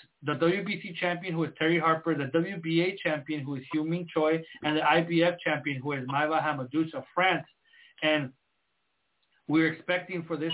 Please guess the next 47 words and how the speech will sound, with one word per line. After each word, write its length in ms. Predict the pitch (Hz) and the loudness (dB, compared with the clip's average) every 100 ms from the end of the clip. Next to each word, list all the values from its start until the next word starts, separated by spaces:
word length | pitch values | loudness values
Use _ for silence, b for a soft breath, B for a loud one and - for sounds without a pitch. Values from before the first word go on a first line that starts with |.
| - | -2
fight 220 | 175 170 | -4 -4
to 80 | 151 | -4
happen, 400 | 160 165 175 165 | -4 -2 -2 -2
and 200 | 139 147 | -4 -6
then 120 | 151 | -6
the 80 | 143 | -6
winner 340 | 139 160 160 - | -4 -4 -6 -6
take 180 | 156 | -6
on 120 | 165 151 143 | -4 -4 0
Maiva 280 | 143 151 143 | 0 2 0
Hamadouche, 540 | 147 135 127 160 165 135 | 0 -2 -2 -2 -2 -4
and 100 | 131 | -8
then 140 | 139 | -6
at 160 | 143 135 | -6 -6
the 160 | 127 139 | -4 -2
end 200 | 165 156 B B | 0 -2 B B
take 220 | 160 151 | 0 2
on 280 | 151 151 147 B B | 4 4 2 B B
the 140 | 139 | 0
other 180 | 151 180 | 2 2
champion, 400 | 185 160 151 151 | 0 -2 -2 -4
who 160 | 139 143 | -4 -4
is 100 | 131 | -4
the 80 | 131 | -6
W 360 | 131 147 151 139 | -2 0 0 0
B 240 | 143 143 | -2 -2
O, 320 | 147 147 143 B B B | 0 -2 -4 B B B
uh, 400 | - 131 127 120 - | 0 2 4 2 0
champion, 520 | - 151 139 147 147 135 | 0 2 2 0 0 0
Mi-, 280 | 131 143 - | 2 2 0
Mikaela 480 | 143 135 139 139 135 | -4 0 0 2 0
Mayer, 280 | 151 170 147 | 2 2 2
who 160 | 139 | 0
is 80 | 135 - | -4 -4
promoted 480 | 131 135 135 143 | 0 2 2 2
by 280 | 127 131 127 - B _ - | 2 4 2 -2 B _ -2
Top 240 | 208 214 | 0 0
Rank. 220 | 151 123 - b b | -4 -4 -8 b b
Well, 120 | 143 | -4
now 220 | 156 180 175 | 2 2 2
this 160 | 175 170 | 0 0
has 140 | 170 - | -2 -2
put 160 | 175 165 | 0 2
a, 220 | 156 135 - B B | 2 -2 -8 B B
a, 60 | 143 | -4
a, 640 | 143 143 143 135 131 127 127 B B - | -4 -4 -6 -4 -4 -6 -8 B B -8
a, 240 | 135 127 | -6 -6